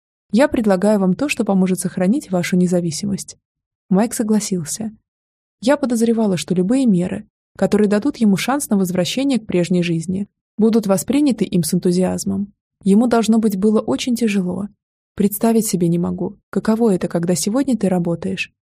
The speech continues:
а завтра болезнь или травма полностью выбивают тебя из колеи.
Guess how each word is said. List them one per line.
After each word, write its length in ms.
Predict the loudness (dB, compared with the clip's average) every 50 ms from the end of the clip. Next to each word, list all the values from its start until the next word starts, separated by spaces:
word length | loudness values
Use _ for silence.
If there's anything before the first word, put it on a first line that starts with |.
| _
а 120 | 0 0 4
завтра 300 | 4 2 2 2 -2 0
болезнь 400 | 0 0 2 2 2 0 0 0
или 200 | 0 0 0 0
травма 360 | 0 0 -2 0 0 0 -4
полностью 540 | -2 -2 -2 0 2 2 0 0 -2 -2 -2
выбивают 480 | -2 0 0 0 0 0 0 0 -2
тебя 220 | -4 -2 -2 0 -2
из 120 | -2 -4
колеи. 480 | -4 -4 -4 -4 -4 -4 -6 -8 -10